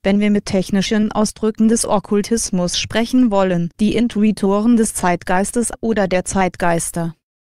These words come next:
Sie wirken so, dass sie sich abwechseln und gleichsam einer dem anderen die Hand reicht. Von Epoche zu Epoche reichen sie sich ihre Aufgabe zu.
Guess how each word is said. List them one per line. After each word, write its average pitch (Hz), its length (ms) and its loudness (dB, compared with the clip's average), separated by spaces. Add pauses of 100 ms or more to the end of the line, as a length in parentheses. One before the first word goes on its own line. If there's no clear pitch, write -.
(180)
Sie 220 240 -2
wirken 190 260 -2
so, 185 380 2 (160)
dass 202 180 0
sie 208 140 0
sich 226 240 -2
abwechseln 226 600 -2
und 196 220 0
gleichsam 175 560 0
einer 190 260 2
dem 202 220 0
anderen 180 380 0
die 185 140 0
Hand 175 280 -2
reicht. 156 400 -6 (720)
Von 190 200 -2
Epoche 196 480 -2
zu - 160 -6
Epoche 233 500 0
reichen 190 380 2
sie 208 120 0
sich 208 240 0
ihre 196 220 -2
Aufgabe 180 600 0
zu. 160 320 -4